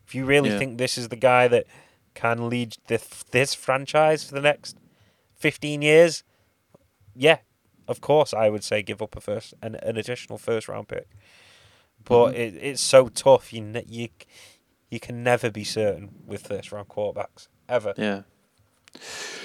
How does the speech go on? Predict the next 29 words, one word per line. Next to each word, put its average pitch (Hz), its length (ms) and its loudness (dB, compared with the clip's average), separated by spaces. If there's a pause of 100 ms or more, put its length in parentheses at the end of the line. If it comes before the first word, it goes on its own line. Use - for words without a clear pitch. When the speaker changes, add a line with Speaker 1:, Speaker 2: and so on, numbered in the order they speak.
(720)
Speaker 2:
Who, 202 640 6 (500)
uh, - 180 -12 (720)
out 190 160 6
of 180 80 2
every 170 260 6
one 147 200 4
of 104 120 2
them, 92 260 -2 (500)
who 160 520 4
would 127 180 -2
be 113 600 2
your 107 540 0 (440)
draft 101 280 -2
crush? - 320 -4
I 113 80 0
know 131 120 4
we've, 117 300 0
I 110 80 -2
know 120 80 0
we've 113 180 0
got - 200 0
some 104 140 -4
favourites 101 440 0
out 98 160 -2
there 98 180 0
that 92 80 -2
we 101 100 -4
just - 220 -2
think 92 220 -2